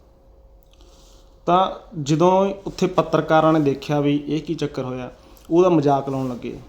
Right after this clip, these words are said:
ਕਿ "ਬਾਬਾ ਤੁਸੀਂ ਰਸਤਾ ਭਟਕ ਗਏ ਆ।" ਉਹ ਕਹਿੰਦਾ, "ਨਹੀਂ, ਮੈਂ ਰੇਸ ਵਿੱਚ ਹਿੱਸਾ ਲੈਣ ਆਇਆ।" ਉਹਦੇ ਹੁਣ ਐਥਲੀਟਾਂ ਵਰਗੇ ਕੱਪੜੇ ਨਹੀਂ ਸੀਗੇ, ਨਾ ਕੋਈ ਮਹਿੰਗੇ ਬੂਟ ਸੀਗੇ,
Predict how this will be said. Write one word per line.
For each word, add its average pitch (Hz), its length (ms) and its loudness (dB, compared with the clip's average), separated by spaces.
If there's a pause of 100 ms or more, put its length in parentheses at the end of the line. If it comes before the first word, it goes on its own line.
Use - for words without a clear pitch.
ਕਿ 143 440 0
"ਬਾਬਾ 135 440 -2
ਤੁਸੀਂ 151 380 0
ਰਸਤਾ 123 360 -4
ਭਟਕ 151 300 -6
ਗਏ 135 160 -10
ਆ।" 127 140 -12 (720)
ਉਹ 170 80 2
ਕਹਿੰਦਾ, 185 240 0
"ਨਹੀਂ, 175 280 2
ਮੈਂ 151 380 2 (560)
ਰੇਸ 151 260 2
ਵਿੱਚ 156 180 -2
ਹਿੱਸਾ 156 280 -4
ਲੈਣ 123 220 -6
ਆਇਆ।" 110 240 -12 (1700)
ਉਹਦੇ 156 240 4
ਹੁਣ 165 320 2
ਐਥਲੀਟਾਂ 147 460 2
ਵਰਗੇ 151 260 2
ਕੱਪੜੇ 156 360 0
ਨਹੀਂ 165 100 0
ਸੀਗੇ, 165 340 -2 (520)
ਨਾ 147 180 4
ਕੋਈ 156 140 2
ਮਹਿੰਗੇ 160 360 4
ਬੂਟ 147 260 2
ਸੀਗੇ, 165 340 -4